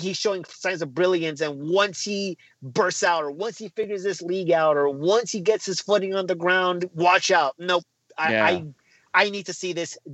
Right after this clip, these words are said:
Speaker 1: day, you know, day in, day out. I don't wanna
Speaker 2: Yeah.
Speaker 1: see flashes.
Speaker 2: I, I, I don't
Speaker 1: I
Speaker 2: wanna
Speaker 1: don't
Speaker 2: see,
Speaker 1: wanna
Speaker 2: I don't
Speaker 1: see
Speaker 2: wanna
Speaker 1: one good game.
Speaker 2: see, I don't wanna see Emma Boateng versus R S L,
Speaker 1: Right.
Speaker 2: uh,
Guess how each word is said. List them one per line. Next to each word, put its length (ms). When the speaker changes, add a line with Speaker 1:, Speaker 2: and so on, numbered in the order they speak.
Speaker 1:
day, 180
you 140
know, 160
day 340
in, 300
day 220
out. 260
I 80
don't 160
wanna 160
Speaker 2:
Yeah. 60
Speaker 1:
see 100
flashes. 500
Speaker 2:
I, 40
I, 20
I 40
don't 80
Speaker 1:
I 40
Speaker 2:
wanna 140
Speaker 1:
don't 120
Speaker 2:
see, 40
Speaker 1:
wanna 140
Speaker 2:
I 60
don't 20
Speaker 1:
see 80
Speaker 2:
wanna 100
Speaker 1:
one 80
good 120
game. 100
Speaker 2:
see, 500
I 120
don't 100
wanna 120
see 220
Emma 180
Boateng 520
versus 320
R 160
S 160
L, 420
Speaker 1:
Right. 240
Speaker 2:
uh, 280